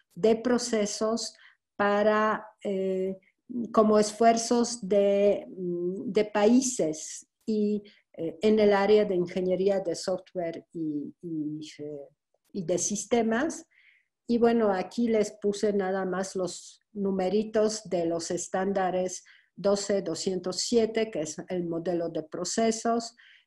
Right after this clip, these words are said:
el veintinueve ciento diez, que es el, la aportación mexicana,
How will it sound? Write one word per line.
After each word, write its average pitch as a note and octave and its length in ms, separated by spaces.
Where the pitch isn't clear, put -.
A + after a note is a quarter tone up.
el E3+ 260
veintinueve G3 680
ciento F#3 420
diez, G3 480
que F3 240
es - 380
el, D#3+ 640
la F3 180
aportación G3 840
mexicana, F#3 960